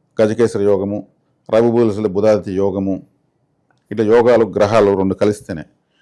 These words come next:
అట్లా ఇక్కడ ఈ రాశి ఒక కలయిక, పార్వతీ పరమేశ్వర రాశి అంటారు ఈ రాశిని. స్త్రీ పురుషుల చిహ్నం ఇక్కడ ఉంటుంది. ఎందుకంటే మృగశిర నక్షత్రముతో ప్రారంభమవుతుంది ఈ రాశి.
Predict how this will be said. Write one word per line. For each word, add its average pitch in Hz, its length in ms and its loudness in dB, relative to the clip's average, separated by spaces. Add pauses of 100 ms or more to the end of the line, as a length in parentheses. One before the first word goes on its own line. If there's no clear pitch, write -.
(240)
అట్లా 107 480 0
ఇక్కడ 123 260 -4
ఈ 127 140 4
రాశి 120 520 2
ఒక 110 180 -2
కలయిక, 120 480 2 (1400)
పార్వతీ 139 360 4
పరమేశ్వర 123 540 0
రాశి 104 360 2
అంటారు 92 280 -2
ఈ 85 100 -8
రాశిని. 87 380 -10 (880)
స్త్రీ 143 300 0
పురుషుల 120 420 0 (400)
చిహ్నం 123 440 -4 (160)
ఇక్కడ - 160 -12
ఉంటుంది. 87 340 -10 (720)
ఎందుకంటే 131 720 2 (800)
మృగశిర 147 400 2
నక్షత్రముతో 147 840 2
ప్రారంభమవుతుంది 101 720 0
ఈ 82 40 -12
రాశి. - 280 -12